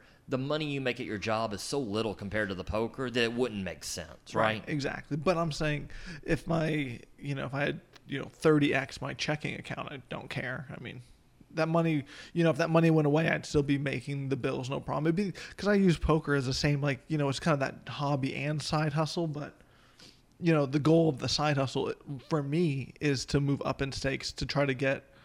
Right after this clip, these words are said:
Speaker 2: less of a side hustle, more of a main source of income kind of thing, trying to press that boundary.
Speaker 1: Okay, but y-, you would hit a limit where it's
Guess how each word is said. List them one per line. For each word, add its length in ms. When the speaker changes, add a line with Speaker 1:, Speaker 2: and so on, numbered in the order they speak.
Speaker 2:
less 260
of 60
a 40
side 300
hustle, 260
more 200
of 80
a 100
main 360
source 300
of 80
income 480
kind 120
of 60
thing, 240
trying 180
to 60
press 300
that 260
boundary. 520
Speaker 1:
Okay, 260
but 240
y-, 140
you 180
would 320
hit 120
a 60
limit 480
where 220
it's 340